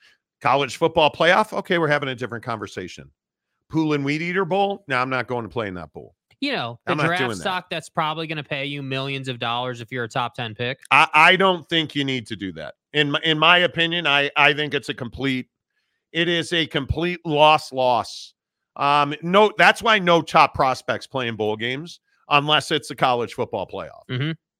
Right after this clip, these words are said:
Speaker 1: Plain and simple. And I have no problem with it. I am one hundred percent, one hundred percent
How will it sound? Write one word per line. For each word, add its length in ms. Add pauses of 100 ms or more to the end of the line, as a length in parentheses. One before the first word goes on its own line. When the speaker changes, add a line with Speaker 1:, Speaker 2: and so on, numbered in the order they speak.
(540)
Speaker 1:
Plain 280
and 120
simple. 400 (320)
And 400
I 200
have 240
no 180
problem 420
with 160
it. 100
I 200
am 220
one 500
hundred 760
percent, 760 (440)
one 220
hundred 420
percent 560